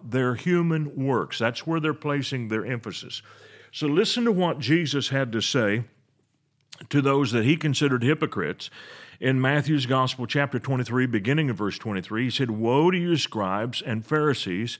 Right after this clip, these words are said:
hypocrites! For you pay tithe of mint and anise and cumin, and you've neglected the weightier matters of the law,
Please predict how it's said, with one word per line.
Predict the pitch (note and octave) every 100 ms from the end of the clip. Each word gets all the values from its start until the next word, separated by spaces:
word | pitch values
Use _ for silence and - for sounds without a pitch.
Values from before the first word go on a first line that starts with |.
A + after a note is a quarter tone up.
| - _
hypocrites! | - G#3 - D3+ B2 F2 - - - - - - - _
For | C#3
you | C3+ C#3+
pay | D3 E3+ G3+
tithe | - C#3 C3 C#3+ A#2
of | G#2
mint | C3 D3+ F3+ - G#2+ A2
and | A2 A2
anise | B2+ D#3 E3 - C3+
and | C3+
cumin, | - B2 G2 A2 B2 - - - -
and | A2 C3
you've | C#3 C3
neglected | B2+ A#2+ C3 F3 - D#3+ A#2
the | C3+ B2+
weightier | A#2+ A2 B2+ E3 B3 A3 C3+ G2+ F#2
matters | F2 F2+ F2 E2 A2 G2+ -
of | B2 G2+ D#2+
the | F#2
law, | E2+ D#2+ D2+ D#2+ B2+